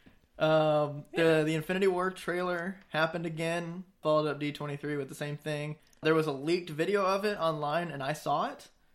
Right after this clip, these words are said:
Speaker 2: I didn't.
Speaker 1: I got it for, like, the five hours that it was up,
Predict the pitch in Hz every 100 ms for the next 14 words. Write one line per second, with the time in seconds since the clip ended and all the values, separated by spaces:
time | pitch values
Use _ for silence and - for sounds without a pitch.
0 | _ - 120 117 113 113 - 165 160 160
1 | 165 160 170 156 151 147 143 139 - 151
2 | 160 147 151 151 156 139 143 143 170 -